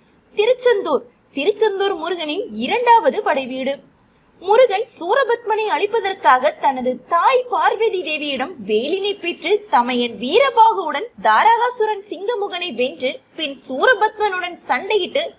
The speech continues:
சூரபத்மனை இரண்டாக பிளந்து ஒன்றை மயிலாகவும்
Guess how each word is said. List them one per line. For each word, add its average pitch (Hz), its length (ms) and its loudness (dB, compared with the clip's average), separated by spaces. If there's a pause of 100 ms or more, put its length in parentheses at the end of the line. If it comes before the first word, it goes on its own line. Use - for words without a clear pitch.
(140)
சூரபத்மனை 339 800 -4
இரண்டாக 381 640 4
பிளந்து 285 460 -6 (300)
ஒன்றை 339 380 0
மயிலாகவும் 320 840 4